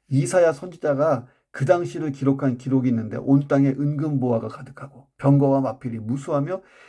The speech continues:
여자들은 온갖 화려한 장식으로 치장했고 남자들은 가옥에 가옥을 연하여 건축하는 등 물질적 풍요가 극에 달했어요. 그런데 그 물질적인 풍요를 신앙으로 관리하지 못하니까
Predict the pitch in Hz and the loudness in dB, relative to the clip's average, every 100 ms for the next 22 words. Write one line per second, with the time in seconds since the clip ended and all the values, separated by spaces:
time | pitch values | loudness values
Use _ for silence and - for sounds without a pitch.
0 | _ - 127 180 175 170 170 - 139 147 | _ 0 4 6 4 -2 -6 0 2 4
1 | 156 143 180 185 170 160 139 131 131 123 | 0 0 -2 0 0 0 0 0 -2 -4
2 | 113 - 135 120 110 127 117 123 143 139 | -4 -4 -4 -4 -6 -8 -2 2 4 2
3 | 123 123 - 123 120 117 113 113 - 123 | 0 -2 -4 -2 -2 0 -2 -4 -4 -2
4 | 143 160 143 131 127 120 123 117 - 120 | 0 0 0 0 0 -2 -4 -6 -6 -6
5 | 110 110 180 190 - _ _ _ _ 123 | -4 -4 -6 -6 -12 _ _ _ _ 0
6 | 160 - 196 180 175 - 151 127 123 - | 0 2 0 0 -2 -2 -2 -2 -2 -6
7 | 117 - - _ - 110 101 - - - | -6 -6 -12 _ -10 -8 -8 -12 -20 -20
8 | _ _ - 160 170 180 123 139 - 190 | _ _ -4 -2 0 2 2 2 -2 -4
9 | 170 165 139 160 147 190 220 - _ _ | -4 -6 -10 -6 0 0 -2 -10 _ _
10 | - 233 214 196 185 180 135 131 135 131 | -6 2 4 4 2 0 2 4 4 4
11 | 117 - 113 107 - | -2 -4 -6 -6 -8